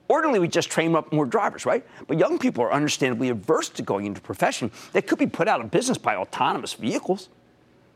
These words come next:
Which brings us to the real source of wage inflation in this country. We're running out of workers.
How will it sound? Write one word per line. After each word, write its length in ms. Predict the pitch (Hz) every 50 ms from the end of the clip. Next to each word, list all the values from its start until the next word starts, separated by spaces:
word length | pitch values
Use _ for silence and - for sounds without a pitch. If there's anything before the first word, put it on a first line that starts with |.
| _ _ _ _ _ _ _ _
Which 240 | - 196 220 - -
brings 260 | - 220 233 262 -
us 120 | 262 262 -
to 160 | - - 202
the 100 | 175 180
real 400 | 170 151 143 151 170 180 185 185
source 440 | 151 - - - - 76 95 - -
of 120 | 139 123
wage 300 | 123 139 117 107 104 -
inflation 520 | 123 98 - - 69 67 - - - 117 117
in 20 |
this 140 | 135 147 -
country. 420 | - - 247 277 - - - - - - - - - _ _ _ _ _ _ _ _
We're 160 | - 311 440 415 494 554
running 200 | 285 294 294 294
out 160 | 294 285 294
of 80 | 294 294
workers. 560 | 294 302 403 480 - - 285 - - - -